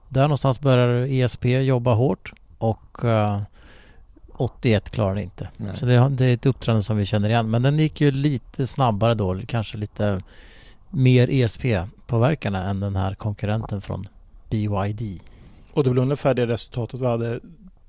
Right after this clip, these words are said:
Speaker 3: i ditt test, Tommy, som ligger ute nu i butik.
Speaker 2: Ja, det är faktiskt exakt samma. Sjuttiofem tror jag vi klarade då också, ja.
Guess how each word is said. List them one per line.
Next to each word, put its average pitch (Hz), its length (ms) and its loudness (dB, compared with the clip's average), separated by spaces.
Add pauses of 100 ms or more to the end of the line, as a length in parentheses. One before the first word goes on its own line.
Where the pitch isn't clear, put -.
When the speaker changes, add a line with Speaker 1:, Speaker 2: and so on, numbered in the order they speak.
Speaker 3:
i 127 160 -2
ditt 117 320 -8
test, - 300 -2
Tommy, 117 200 -2
som 131 160 -8
ligger 117 180 -2
ute 113 220 -6
nu 117 180 -6
i 107 40 -8
butik. - 500 -12
Speaker 2:
Ja, 110 340 0
det 117 80 2
är 120 40 2
faktiskt 113 340 -8
exakt - 260 -8
samma. 104 280 -8 (380)
Sjuttiofem - 540 -6
tror 110 140 -6
jag 117 40 -8
vi 107 60 -10
klarade 127 320 -10
då - 120 -12
också, - 280 -18
ja. 113 180 -14